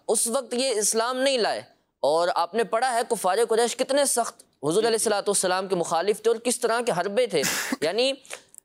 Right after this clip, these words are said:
Speaker 1: اے، نبی پاک علیہ الصلوۃ والسلام عکاظ کے ادھر بازاروں میں جاتے ہیں تو پیچھے پیچھے ابو لہب جا رہا ہے، ابو جہل جا رہا ہے، پیچھے پیچھے کہتا جا رہا ہے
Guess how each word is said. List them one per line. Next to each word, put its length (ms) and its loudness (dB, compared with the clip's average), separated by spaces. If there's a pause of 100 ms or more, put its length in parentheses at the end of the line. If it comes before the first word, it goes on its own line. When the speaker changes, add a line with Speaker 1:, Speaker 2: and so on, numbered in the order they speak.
(120)
Speaker 1:
اے، 260 2
نبی 240 2
پاک 300 -2
علیہ 140 2
الصلوۃ 340 0
والسلام 380 2
عکاظ 480 0
کے 120 2 (260)
ادھر 200 2
بازاروں 460 0
میں 100 4
جاتے 340 0
ہیں 100 2
تو 140 -2
پیچھے 220 2
پیچھے 460 0
ابو 240 2
لہب 340 -2
جا 160 2
رہا 240 2
ہے، 40 2
ابو 160 2
جہل 240 2
جا 140 2
رہا 80 2
ہے، 40 -14
پیچھے 180 0
پیچھے 160 0
کہتا 300 0
جا 220 2
رہا 60 2
ہے 60 -2